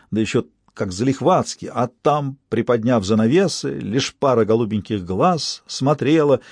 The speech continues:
и чует повесы, что здесь будет немало проказ. "Вы как сюда попали? Убирайтесь!" приказал Лабрюер.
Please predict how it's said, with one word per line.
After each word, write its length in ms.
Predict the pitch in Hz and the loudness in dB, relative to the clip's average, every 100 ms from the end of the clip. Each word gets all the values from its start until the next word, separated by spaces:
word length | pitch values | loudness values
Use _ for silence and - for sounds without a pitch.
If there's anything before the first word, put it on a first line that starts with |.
| - | -8
и 120 | 135 | -6
чует 440 | - - 240 220 - | -4 0 0 0 -2
повесы, 560 | 190 190 196 - 175 | 0 2 2 0 -4
что 360 | 165 - 156 175 | -6 -6 -2 0
здесь 380 | 139 143 185 151 | 0 2 2 2
будет 340 | 151 165 165 | 0 2 2
немало 360 | 156 156 151 143 | 0 0 0 2
проказ. 500 | 135 135 104 87 - _ _ _ _ _ _ _ _ _ - | 2 2 0 -2 -10 _ _ _ _ _ _ _ _ _ -8
"Вы 180 | 107 143 | -4 0
как 260 | 190 196 | 2 2
сюда 240 | - 170 147 | 2 0 2
попали? 320 | 170 170 127 | 2 2 4
Убирайтесь!" 720 | 135 170 185 135 - - - _ _ _ | 4 6 4 2 -2 -12 -16 _ _ _
приказал 420 | 110 127 110 107 | -4 2 2 2
Лабрюер. 420 | 98 98 98 80 | 2 -2 -4 -6